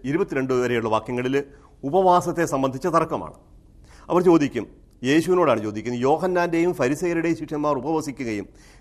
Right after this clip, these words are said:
നിന്റെ ശിഷ്യന്മാർ ഉപവസിക്കാതിരിക്കുകയും ചെയ്യുന്നത് എന്തുകൊണ്ട്?" വിശുദ്ധരായി പരിഗണിക്കപ്പെടുന്ന ഫരിസേയരും നിയമജ്ഞരും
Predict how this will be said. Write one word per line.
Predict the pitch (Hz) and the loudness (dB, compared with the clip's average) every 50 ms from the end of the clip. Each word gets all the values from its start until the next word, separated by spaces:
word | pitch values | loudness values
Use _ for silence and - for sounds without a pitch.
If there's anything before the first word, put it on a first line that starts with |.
| - - | -8 -2
നിന്റെ | 131 147 156 170 185 214 233 | 0 2 2 2 2 2 2
ശിഷ്യന്മാർ | - 175 165 - 156 143 143 139 135 131 131 127 - - - | 2 2 0 -2 -2 -2 -2 0 0 0 0 -2 -6 -10 -12
ഉപവസിക്കാതിരിക്കുകയും | 123 123 123 180 190 180 135 143 131 113 127 117 113 113 107 107 - - 110 107 107 107 101 | -10 -8 -4 -2 -2 -2 -2 -4 -6 -4 -4 -4 -4 -4 -8 -10 -12 -12 -10 -8 -8 -10 -10
ചെയ്യുന്നത് | - - 104 101 98 101 98 95 98 95 - - - | -12 -12 -12 -10 -10 -10 -10 -10 -10 -12 -14 -14 -12
എന്തുകൊണ്ട്?" | 113 110 117 117 131 113 117 113 107 113 104 - - - - - - - - - - - - - - - | -10 -8 -8 -6 -6 -6 -6 -4 -4 -6 -6 -8 -10 -16 -20 -20 -20 -20 -20 -20 -20 -20 -20 -20 -20 -8
വിശുദ്ധരായി | 127 135 147 - 208 175 - 220 220 202 185 180 185 180 | -4 -4 -2 -2 -2 -2 0 2 4 4 4 4 4 2
പരിഗണിക്കപ്പെടുന്ന | 180 175 160 165 175 180 170 160 170 160 - 160 156 147 156 160 | 2 2 2 2 2 2 2 0 -2 -4 -4 -4 -4 -2 -2 -2
ഫരിസേയരും | - 139 131 143 135 147 160 156 160 160 156 156 | -2 -2 -4 -4 -4 -4 -4 -4 -2 -2 -2 -2
നിയമജ്ഞരും | 147 135 131 139 143 - - 147 143 151 156 | -2 -2 -2 -4 -4 -6 -4 -4 -4 -4 -4